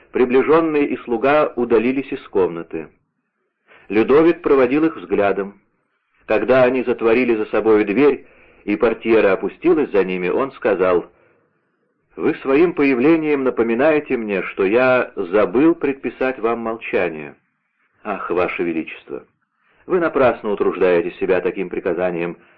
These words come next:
Видно, что вы не знаете меня». «Да, господин лейтенант, вы правы. Я знаю, что вы умеете молчать, но я ведь не предупреждал вас». Офицер поклонился.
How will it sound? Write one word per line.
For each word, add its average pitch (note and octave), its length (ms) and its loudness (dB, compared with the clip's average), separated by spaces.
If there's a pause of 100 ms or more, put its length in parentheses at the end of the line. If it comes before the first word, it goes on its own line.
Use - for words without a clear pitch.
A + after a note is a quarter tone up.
(320)
Видно, B2 400 -2
что G#2 200 0
вы A2+ 140 2
не A2 160 -4
знаете F#2+ 520 -4
меня». E2 380 -10 (960)
«Да, G2 180 0
господин C3 420 -4
лейтенант, C3 460 -4
вы G#2 80 0
правы. G2 460 0 (760)
Я G#2 160 2
знаю, G#2 380 0
что A#2+ 200 0
вы A#2 120 4
умеете A#2 440 0
молчать, A2 480 -4 (760)
но F2+ 120 -2
я G2 240 4
ведь F2+ 200 0
не F2+ 80 -8
предупреждал E2+ 800 -2
вас». G2 180 -8 (2750)
Офицер D3+ 480 2
поклонился. C#3+ 840 2